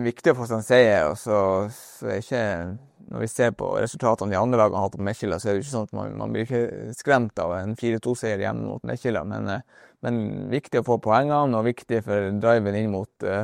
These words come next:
høsten, men, men, eh, men, eh, selv om man vinner, så, eh, må man bare si at det har vært en,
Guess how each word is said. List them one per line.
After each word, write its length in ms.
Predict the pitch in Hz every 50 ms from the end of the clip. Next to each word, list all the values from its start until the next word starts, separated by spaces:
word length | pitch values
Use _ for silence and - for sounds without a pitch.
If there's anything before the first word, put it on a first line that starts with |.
| 117
høsten, 400 | 120 123 123 - - 107 98 85
men, 220 | 95 98 - - -
men, 240 | - - 120 117
eh, 180 | 110 110 113 120 - _ _ - - - - _ _ _ -
men, 160 | 110 107 107
eh, 240 | 107 104 107 104 107
selv 300 | 110 - - 123 127 120
om 60 | 117 110
man 80 | 107 110
vinner, 240 | 120 123 117 101 -
så, 160 | - 104 101
eh, 240 | 107 107 104 107 104
må 240 | 107 98 104 113 117
man 160 | 117 110 107 113
bare 100 | 131 127
si 140 | 117 - 110
at 160 | 107 98 -
det 60 | - -
har 80 | 120
vært 220 | 113 110 120 - 98
en, 280 | 98 92 110 117 -